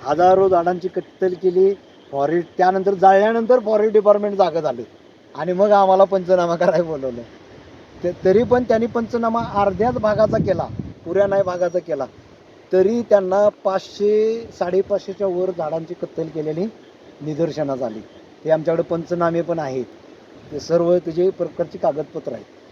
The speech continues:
तिथून आम्ही जी सुरुवात केली, तिथनं जे आम्ही उठाव चालू करायला चालू केला बॉक्साईटला विरोध, तो आज पंचवीस उजाडलं. त्यानंतर त्यांना आता ह्या पंचवीस साली दोन हजार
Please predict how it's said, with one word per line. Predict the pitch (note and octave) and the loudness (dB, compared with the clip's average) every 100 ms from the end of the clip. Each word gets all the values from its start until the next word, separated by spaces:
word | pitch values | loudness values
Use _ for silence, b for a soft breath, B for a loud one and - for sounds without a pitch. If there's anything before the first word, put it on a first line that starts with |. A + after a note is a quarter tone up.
| - | -10
तिथून | F3+ G#3+ A#3 | -4 0 2
आम्ही | G#3+ A3 | 2 0
जी | A3 | -4
सुरुवात | G#3 G#3 G#3 | -2 4 4
केली, | - G#3 F3 B2 | 4 -2 -4 -6
तिथनं | - - - - F#3 G#3 | -12 -20 -20 -12 -2 0
जे | G#3 | 2
आम्ही | G3+ G3 G3 | 2 2 0
उठाव | F#3 F#3+ | 2 2
चालू | F#3+ F3+ | 2 0
करायला | F#3 F3+ F3+ F3+ E3+ - - | 0 0 0 0 -8 -12 -6
चालू | D#3+ D#3+ | -4 -4
केला | E3 C3+ A#2+ - - - C#3+ | -6 -6 -8 -14 -20 -6 -2
बॉक्साईटला | C#3 D#3+ D#3 D#3+ | 0 0 0 0
विरोध, | D3 C3+ A#2+ - - - D3 | 0 -2 -6 -10 -20 -14 -6
तो | D#3 F3 | -4 -4
आज | - D3+ E3 E3+ D#3 - - - - | -4 0 0 0 -6 -20 -20 -20 -6
पंचवीस | E3 D#3 D#3+ G3+ | -6 -4 -4 -2
उजाडलं. | G3+ E3+ D#3+ C3 B2+ G#2 - - - - | 0 4 2 2 -6 -10 -18 -20 -20 -4
त्यानंतर | E3 F#3+ G3 F#3 G3+ | 0 2 0 0 0
त्यांना | G3+ F#3+ G3 | 2 0 0
आता | F#3+ G3+ G3+ | 0 2 2
ह्या | F#3+ | 2
पंचवीस | G3+ F#3+ E3+ F#3+ - | 0 -4 -6 -8 -2
साली | G3 F#3+ G3+ G3 - - - - | 0 0 -2 -4 -16 -20 -20 -10
दोन | D#3+ F3+ | -4 -2
हजार | F3+ F#3 G3 G3+ G#3 | 2 4 6 4 2